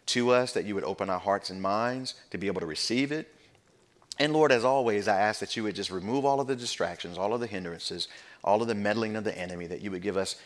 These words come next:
a free zone, a safe place, Lord, that we can sit before you, hear what you have to say unhindered. Lord, I pray that you would have your work in our own hearts and that you would strengthen us and prepare us for the rest of the week that's ahead of us, Lord. We ask this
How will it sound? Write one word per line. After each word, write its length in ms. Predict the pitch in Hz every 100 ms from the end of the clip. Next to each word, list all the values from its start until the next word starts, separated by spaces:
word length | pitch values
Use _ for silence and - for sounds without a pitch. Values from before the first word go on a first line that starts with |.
| -
a 160 | 113 92
free 360 | - - 143 135
zone, 380 | 104 90 85 78
a 80 |
safe 460 | 90 - 123 110 -
place, 320 | 117 90 82
Lord, 200 | 90 90
that 100 | -
we 80 | 113
can 140 | 82
sit 360 | - - 147 143
before 340 | 131 - 95
you, 240 | 87 85 85 - -
hear 240 | - -
what 140 | 131 101
you 100 | 110
have 240 | 104 98
to 60 | -
say 360 | - 98 87 - -
unhindered. 680 | 147 139 101 90 87 85 - - -
Lord, 320 | 110 101 95 - - -
I 80 | 95
pray 260 | - 131 120
that 120 | 95
you 120 | 110
would 100 | 98
have 320 | - - 139
your 140 | 139 139
work 280 | 117 117 -
in 100 | 110
our 120 | 104
own 220 | 101 98
hearts 460 | 92 85 82 80 - - -
and 100 | -
that 140 | 98 85
you 140 | 107
would 120 | 98
strengthen 480 | - - 117 117 104
us 180 | 101 98
and 120 | -
prepare 340 | - - 101 92
us 80 |
for 140 | - 90
the 80 | 85
rest 280 | 90 95
of 60 | 90
the 60 | 85
week 240 | 92 85
that's 180 | 85 -
ahead 200 | 80 78
of 100 | 78
us, 140 | -
Lord. 200 | 80 78 - - -
We 120 | 98 92
ask 280 | 101 98
this 380 | - 101 - -